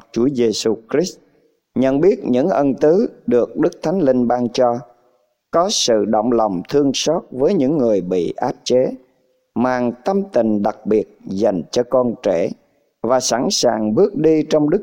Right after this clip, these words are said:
tin mà không sợ hãi sẽ bị mắc sai lầm. Một số người có tấm lòng sốt sắng đặc biệt dành cho một vụ giải cứu. Sự sốt sắng là yếu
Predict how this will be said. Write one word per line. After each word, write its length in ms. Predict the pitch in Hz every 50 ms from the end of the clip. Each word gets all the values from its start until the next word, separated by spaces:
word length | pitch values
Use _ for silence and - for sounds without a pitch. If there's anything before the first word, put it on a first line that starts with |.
| - -
tin 200 | - 139 131 131 127 - - _ _ _ _ _
mà 360 | 113 110 113 110 104 90 80
không 240 | - - 123 127 127 110
sợ 320 | - - - 107 90 90
hãi 320 | 92 95 90 90 90 92 -
sẽ 240 | - - - - 120
bị 300 | 135 117 98 92 - 95 87
mắc 220 | 95 120 160 - _ _
sai 300 | - - - 135 135 123
lầm. 220 | 107 98 90 85 - - _ _ _ _ _ _ _ _ _ _ _ _ _ _ _ _ _ _ _ _ _ _ _ _ _ _ _ _ _ -
Một 300 | 127 139 139 131 131 -
số 160 | - 202 220
người 360 | 240 156 135 127 120 117 113
có 200 | 113 147 165 196 - -
tấm 180 | 175 185 202
lòng 320 | 185 123 120 107 98 98 95
sốt 200 | - - 165 165
sắng 280 | - - 165 160 185 170
đặc 220 | 123 110 - -
biệt 300 | - 113 113 110 113 - -
dành 340 | 107 101 107 110 98 90 87 -
cho 120 | - 147
một 200 | 147 135 110 90 - -
vụ 240 | 107 101 92 82 104
giải 280 | 101 104 98 92 92 -
cứu. 260 | - 117 117 131 170 - - _ _ _ _ _ _ _ _ _ _ _ _ _ _ -
Sự 240 | - - 135 127 127
sốt 200 | 123 - 185 208 -
sắng 360 | - - 170 165 180 240 - -
là 240 | - 117 120 117 117
yếu 240 | 104 - 160 190